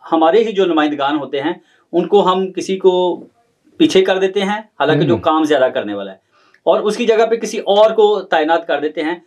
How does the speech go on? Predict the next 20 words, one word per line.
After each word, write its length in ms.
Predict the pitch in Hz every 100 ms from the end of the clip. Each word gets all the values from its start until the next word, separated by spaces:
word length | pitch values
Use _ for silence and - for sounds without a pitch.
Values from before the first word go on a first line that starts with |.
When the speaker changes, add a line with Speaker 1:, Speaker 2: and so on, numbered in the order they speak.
| _
Speaker 1:
तो 100 | - 175
इसकी 240 | - 220
वजह 260 | 190 190 196
से 120 | 190
भी 220 | 185 196 151
बीच 240 | 151 180
में 100 | 175
काफ़ी 240 | 165 175
ज़्यादा 320 | 160 147 196 202
जो 140 | 151
है 100 | 156
वो 160 | 180 185
क्लैश 340 | - 139 151 -
Speaker 2:
खला 360 | - 170 165
Speaker 1:
पैदा 140 | 160 139
हो 60 |
Speaker 2:
पैदा 20 | 117
Speaker 1:
जाता 80 |
Speaker 2:
होता 160 | 107
Speaker 1:
है। 80 | -